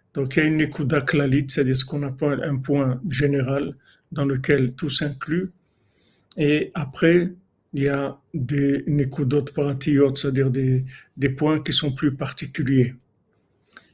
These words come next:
Vehu haya tzarich lachnis et Israël, Eretz Israël, shesham nekudat ha'olam. Maintenant,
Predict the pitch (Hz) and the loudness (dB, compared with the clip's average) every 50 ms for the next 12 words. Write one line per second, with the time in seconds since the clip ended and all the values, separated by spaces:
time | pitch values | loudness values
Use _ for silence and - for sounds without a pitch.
0 | _ _ - - 139 127 143 135 127 156 175 175 170 165 156 107 107 131 143 139 | _ _ -10 -6 -2 0 2 2 4 4 4 4 2 0 0 0 2 2 4 4
1 | 147 143 135 - - 147 139 151 156 135 143 143 139 131 127 - 156 156 151 - | 4 4 2 2 0 0 0 -2 -2 -2 0 0 0 0 0 2 2 4 4 6
2 | - 143 131 - 135 - - - 143 139 139 135 135 135 135 127 131 - - - | 4 4 2 0 -2 0 2 2 2 2 2 2 0 0 0 -2 -2 -2 -2 0
3 | 143 139 139 131 123 110 - - _ _ _ _ _ _ _ _ _ _ _ - | 0 0 0 0 -2 -4 -6 -12 _ _ _ _ _ _ _ _ _ _ _ -4
4 | - 139 127 - 151 143 143 139 131 131 - 151 123 160 139 135 135 156 139 135 | -2 0 2 2 2 2 2 2 0 0 -2 -2 0 0 0 0 0 0 2 2
5 | 135 139 139 139 131 123 117 117 113 - _ _ _ _ _ _ _ _ _ - | 2 2 0 0 0 0 -2 -2 -6 -10 _ _ _ _ _ _ _ _ _ -10
6 | - 127 131 - 165 165 170 - - - | -8 -6 -2 0 2 2 2 0 -2 -6